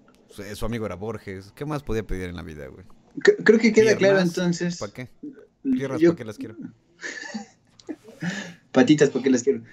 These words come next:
Speaker 2: Ahora bien, lo, lo que yo quería puntualizar es que la rivalidad que iba ante, que, que estaba ante los dos grupos de Florida y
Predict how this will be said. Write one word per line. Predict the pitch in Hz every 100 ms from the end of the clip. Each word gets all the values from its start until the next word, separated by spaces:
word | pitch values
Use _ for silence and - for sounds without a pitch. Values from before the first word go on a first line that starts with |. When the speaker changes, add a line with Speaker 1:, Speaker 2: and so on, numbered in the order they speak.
| - -
Speaker 2:
Ahora | 135 151 175
bien, | 170 180 175 _ _
lo, | 143 143
lo | 160 160
que | 170
yo | 190
quería | 190 190 196
puntualizar | 180 170 156 151 165
es | 165 165
que | 156 151 143
la | 139
rivalidad | 139 139 143 151 170 175
que | 180
iba | 180
ante, | 160 139 127 _ _ _
que, | 127 127 123 143 -
que | 127 131
estaba | - 160 175
ante | 165 143
los | 131 131
dos | 147
grupos | 143 143 143 156
de | 131 113
Florida | 117 123 139 143 135
y | 120 113 107 107 104